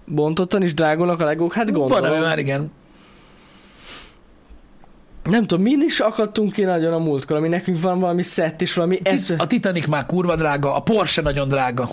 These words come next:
Speaker 1: Igen.
Speaker 2: Az nagyon drága.
Speaker 1: Valami dupla annyi lett valamelyik
Speaker 2: Á,
Speaker 1: szettünk.
Speaker 2: még több.
Speaker 1: Vagy még lehet, hogy
Speaker 2: Még
Speaker 1: több,
Speaker 2: több.
Speaker 1: igen.
Speaker 2: A, a, a Porsche az kurva sokat ér.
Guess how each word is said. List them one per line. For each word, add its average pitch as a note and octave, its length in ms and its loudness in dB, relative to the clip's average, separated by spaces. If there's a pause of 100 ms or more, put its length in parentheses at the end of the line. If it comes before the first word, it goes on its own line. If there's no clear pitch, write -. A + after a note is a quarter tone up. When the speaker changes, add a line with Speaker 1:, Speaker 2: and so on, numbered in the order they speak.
Speaker 1:
Igen. D3 340 0
Speaker 2:
Az B2+ 80 -2
nagyon C#3 220 0
drága. B2+ 240 0
Speaker 1:
Valami B3+ 280 4
dupla G#3 420 4
annyi C#3 240 2
lett C#3 260 0
valamelyik C3+ 460 -2
Speaker 2:
Á, B2 340 0
Speaker 1:
szettünk. D3 420 -2
Speaker 2:
még D3+ 160 -2
több. - 160 0
Speaker 1:
Vagy E3+ 100 2
még G3 180 2
lehet, F3+ 220 2
hogy F3 100 -2
Speaker 2:
Még C#3 100 -2
Speaker 1:
több, D#3 140 -2
Speaker 2:
több. D#3 140 2
Speaker 1:
igen. C#3 220 -2
Speaker 2:
A, C#3 460 0
a, C3 120 -6
a D3 80 -2
Porsche F3+ 380 0
az C3 140 -4
kurva A#2 280 -6
sokat - 320 -8
ér. - 220 -8